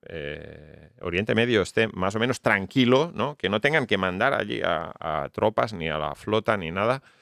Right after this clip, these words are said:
Y los intereses de Netanyahu, que él sabe que si se termina este conflicto, si se termina esta guerra, más bien no, no es un conflicto, no es una guerra unilateral genocida. Si se termina esta guerra, entonces lo más probable es que él pierda las elecciones,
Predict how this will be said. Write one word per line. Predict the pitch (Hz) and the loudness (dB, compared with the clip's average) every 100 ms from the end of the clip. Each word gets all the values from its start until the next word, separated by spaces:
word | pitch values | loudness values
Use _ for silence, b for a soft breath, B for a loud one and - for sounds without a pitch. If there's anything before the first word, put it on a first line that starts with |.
| b b b b b b | b b b b b b
Y | - 131 | 0 4
los | 135 127 | 6 6
intereses | 123 139 160 160 | 4 4 2 2
de | 127 | 2
Netanyahu, | 120 117 120 127 147 | 4 4 4 4 2
que | 104 110 | 4 2
él | |
sabe | 120 123 123 | 4 2 2
que | 101 | 0
si | - | -4
se | - 85 | -4 -2
termina | 92 101 135 123 107 | 0 2 4 4 2
este | - - 101 82 80 | 0 2 4 2 0
conflicto, | 80 - 92 87 127 | -6 -6 -10 -6 -6
si | 101 | -6
se | - | -4
termina | 90 113 | -2 0
esta | 104 - 95 | -2 0 0
guerra, | 92 101 104 | 2 2 0
más | 95 110 | -2 -4
bien | 120 76 71 76 | -4 -4 -8 -10
no, | 113 104 | -8 -2
no | 107 | 0
es | 113 | 0
un | 113 | -4
conflicto, | 82 101 135 | -6 -6 -6
no | - | -4
es | 113 | -2
una | 98 87 | 0 2
guerra | 92 113 117 | 4 4 4
unilateral | 107 98 92 90 87 98 107 | 2 2 2 2 2 0 0
genocida. | - 90 80 - 87 65 - b b b b | -2 -4 -4 -6 -4 -6 -8 b b b b
Si | - | -4
se | 113 110 | 0 2
termina | 117 131 151 123 | 2 2 2 2
esta | 123 - 131 110 95 85 82 82 80 78 76 | 0 2 4 4 4 4 2 2 0 -2 0
guerra, | 101 110 127 143 _ - | 0 2 0 -2 _ -12
entonces | 90 87 101 101 - - 104 95 78 80 | -10 -6 -4 -4 -4 0 2 4 0 -2
lo | 76 | -6
más | 82 | -8
probable | - 92 104 | -4 -2 -2
es | 98 | -4
que | - 87 - | -6 -4 -2
él | 98 117 | -2 -4
pierda | - 90 95 95 | -4 -4 0 -2
las | 82 | -2
elecciones, | 92 110 - 104 113 - | -6 -8 -4 -2 -4 -8